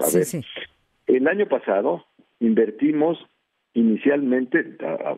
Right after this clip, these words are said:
Speaker 1: a, a partir del mes de enero, setecientos cincuenta y un millones de pesos para recuperar mil setecientos nueve litros por segundo. Más tarde, eh, en la época en la que se hacen los riegos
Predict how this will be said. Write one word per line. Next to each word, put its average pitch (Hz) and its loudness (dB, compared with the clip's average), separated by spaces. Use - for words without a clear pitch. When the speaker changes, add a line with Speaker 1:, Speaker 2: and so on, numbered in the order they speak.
Speaker 1:
a, 104 -6
a - -6
partir 110 0
del 92 0
mes 98 -2
de 120 2
enero, 120 2
setecientos 120 -2
cincuenta 92 -2
y 98 0
un 127 2
millones 117 0
de 101 0
pesos 135 -2
para 113 0
recuperar 113 0
mil 123 0
setecientos 110 -2
nueve 101 0
litros 90 -8
por - -2
segundo. 123 0
Más 165 2
tarde, 147 0
eh, 110 2
en 104 -2
la 104 2
época 127 -4
en 101 -4
la 92 0
que 98 0
se 98 0
hacen 117 0
los 104 2
riegos 113 0